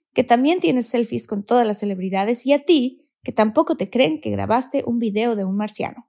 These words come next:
A T and T le da sus mejores ofertas en todos sus smartphones a clientes nuevos y existentes, porque conectar lo cambia todo. Las ofertas varían por dispositivo, sujeto a términos y restricciones. Visita A T T punto com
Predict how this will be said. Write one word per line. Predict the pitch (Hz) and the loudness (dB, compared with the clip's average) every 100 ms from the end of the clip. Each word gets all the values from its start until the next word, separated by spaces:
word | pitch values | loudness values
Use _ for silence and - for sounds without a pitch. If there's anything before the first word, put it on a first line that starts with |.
| _ | _
A | 311 | 4
T | 349 370 415 | 6 6 6
and | 294 | 4
T | 254 277 | 2 2
le | 247 | 2
da | 220 254 | 2 0
sus | 254 220 | -2 -6
mejores | 196 180 - 202 | -6 0 0 2
ofertas | 269 - 190 196 196 | -2 -4 -4 -4 -6
en | 185 180 | -8 -4
todos | - 392 640 | 2 2 2
sus | - 277 | -2 -4
smartphones | 214 190 - - 196 226 254 _ _ _ | -2 -4 -4 -6 -6 -6 -6 _ _ _
a | - 220 | -4 0
clientes | 277 302 302 302 | 2 2 2 2
nuevos | 247 240 254 | 2 0 -2
y | |
existentes, | 220 - 202 208 185 - - - _ _ - | -6 -6 -4 -2 -2 -4 -14 -16 _ _ -8
porque | 214 - | -6 -4
conectar | - 330 - - - - _ _ | 0 2 0 -4 -6 -8 _ _
lo | 202 202 | 0 2
cambia | 220 208 202 - | 2 2 0 -4
todo. | - _ _ - | -10 _ _ 0
Las | 226 247 | 2 2
ofertas | 254 269 262 302 | 2 2 2 0
varían | 254 220 220 220 | 2 2 2 0
por | 226 226 | 0 -2
dispositivo, | 220 233 220 214 202 180 - _ _ | -2 -6 -8 -6 -6 -6 -14 _ _
sujeto | - 247 262 247 269 | -4 2 4 4 2
a | |
términos | 262 254 277 294 285 | 0 0 2 0 -2
y | |
restricciones. | 220 202 214 - 107 95 - - _ _ | -6 -6 -8 -4 -4 -4 -10 -20 _ _
Visita | - 220 277 277 285 - | -4 0 2 2 0 0
A | - 220 | -2 0
T | 214 | 0
T | 208 262 359 - _ | 0 0 0 -6 _
punto | - 220 214 104 | -4 -2 -2 0
com | - | 0